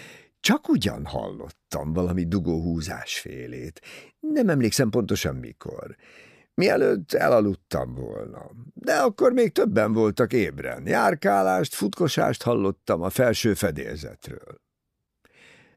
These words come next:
Az valószínűleg Miss de Belfort lövése lehetett. Másikat nem hallott? Nem. Locsanást?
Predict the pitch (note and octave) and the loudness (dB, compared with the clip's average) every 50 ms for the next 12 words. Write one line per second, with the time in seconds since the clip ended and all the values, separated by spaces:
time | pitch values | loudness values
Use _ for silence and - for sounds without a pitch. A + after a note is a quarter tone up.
0 | _ _ - G3 G#3 G#3 G#3 G#3 - - F3 G3 G3 G3 F#3 D#3+ - F#3+ F3+ E3+ | _ _ 0 0 2 2 0 -2 -4 0 0 2 2 2 2 2 0 0 0 2
1 | E3 D#3+ D#3 D3 D3 D3+ D3+ C#3 D3 C3+ A#2+ G#2 E3 E3+ A2 - - - D#2+ D#2+ | 2 2 2 2 0 0 -2 0 2 2 2 4 2 0 0 -2 -6 -6 -6 -4
2 | E2 F#2 F2 D#2+ D#2 C#2 C2+ - - - B1 C2+ C#2+ C#2+ - D2 - - - - | -2 -2 -2 -2 -4 -6 -8 -8 -8 -10 -10 -10 -12 -14 -16 -18 -18 -20 -20 -20
3 | _ _ _ _ - - _ _ _ _ _ _ _ _ B2+ A#2 A2+ G#2 G#2+ F#3+ | _ _ _ _ -20 -20 _ _ _ _ _ _ _ _ 2 2 4 2 0 -2
4 | G#3 - G3+ G3+ - C3+ A#2+ G#2+ G#2 D#3 G#3 F3+ - - - _ _ _ _ _ | -2 -2 -4 -2 0 0 0 0 0 0 -2 -2 -4 -6 -8 _ _ _ _ _
5 | _ _ _ _ _ _ _ _ _ _ - G3 - - - - - _ _ _ | _ _ _ _ _ _ _ _ _ _ 0 0 0 0 -4 -14 -20 _ _ _
6 | _ _ _ _ _ _ _ _ _ _ _ _ _ _ G#2 G#2 F#2+ E2 - _ | _ _ _ _ _ _ _ _ _ _ _ _ _ _ 2 2 2 2 -2 _
7 | - - F2+ E2 F2 F2+ G#2 C#3+ E3 - - - _ | -4 -2 0 0 0 0 -2 -2 -4 -8 -12 -18 _